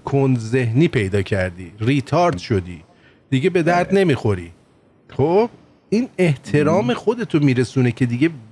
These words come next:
Speaker 1: بری و، اه، کفشاتو، آ، میکروفونتو، عمامتو آویزون کنی، چارگوشه مسجدو ببوسی،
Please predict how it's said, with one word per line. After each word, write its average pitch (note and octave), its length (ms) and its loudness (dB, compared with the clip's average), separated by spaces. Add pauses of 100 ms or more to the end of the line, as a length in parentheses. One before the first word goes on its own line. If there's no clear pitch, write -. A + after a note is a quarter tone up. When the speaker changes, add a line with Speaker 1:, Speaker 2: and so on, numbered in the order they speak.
(240)
Speaker 1:
بری F#3 500 0
و، C3 240 0 (440)
اه، A2 300 2
کفشاتو، D3 880 0 (200)
آ، B2 140 0
میکروفونتو، C3+ 1120 2 (260)
عمامتو G#2+ 640 0
آویزون A2 500 0
کنی، D3 360 2
چارگوشه A2 800 0
مسجدو C3 500 -2
ببوسی، C#3+ 640 0